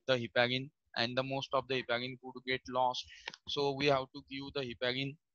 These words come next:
uh, in the parenteral route, and the lo-, uh, at the low doses sub-, subcutaneously we have to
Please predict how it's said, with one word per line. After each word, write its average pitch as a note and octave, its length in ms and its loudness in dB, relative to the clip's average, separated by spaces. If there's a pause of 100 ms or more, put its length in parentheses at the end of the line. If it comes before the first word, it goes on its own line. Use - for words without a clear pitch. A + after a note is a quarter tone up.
(640)
uh, A#2 220 -2
in C3 140 -4
the C3 180 2
parenteral B2+ 520 2
route, C#3 240 -6 (520)
and B2 240 6
the C3 300 4
lo-, C#3 140 -2 (180)
uh, A#2 240 0 (1000)
at C3 200 0
the C#3+ 140 6
low C#3 240 2
doses C#3+ 500 0
sub-, C3 220 -8 (140)
subcutaneously C#3 840 0
we C#3 80 2
have C3+ 200 2
to C#3 80 -14